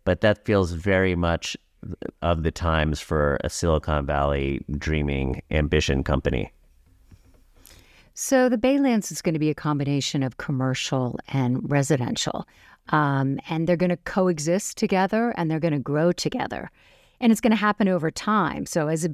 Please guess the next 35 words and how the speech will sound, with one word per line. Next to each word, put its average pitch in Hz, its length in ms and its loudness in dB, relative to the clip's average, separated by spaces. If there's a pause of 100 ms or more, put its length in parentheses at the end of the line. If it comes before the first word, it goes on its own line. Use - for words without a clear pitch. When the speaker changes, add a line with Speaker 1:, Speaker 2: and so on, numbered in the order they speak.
Speaker 2:
community 180 400 0
begins 156 440 -2
to - 100 -6
grow, 247 520 2
it's 196 180 -2
gonna 165 200 -4
go 165 120 0
north 165 300 -2
to - 80 -4
south. - 560 -4
It's - 260 -6
gonna 151 220 -2
start 190 260 2
with 185 140 -2
residential 196 680 2
and 175 100 0
then 156 160 0
move 151 200 0
into 156 300 -2
commercial 147 500 0
building. - 440 -2 (800)
How 415 580 2
will 285 140 2
you 233 160 2
foster 196 440 0
community 165 680 0
at 139 80 -4
the 156 80 -2
Baylands 139 720 -2 (160)
in 170 180 0
the 151 120 4
earlier 151 460 2
stages 151 520 -4
of 131 80 -2
development? 143 560 -2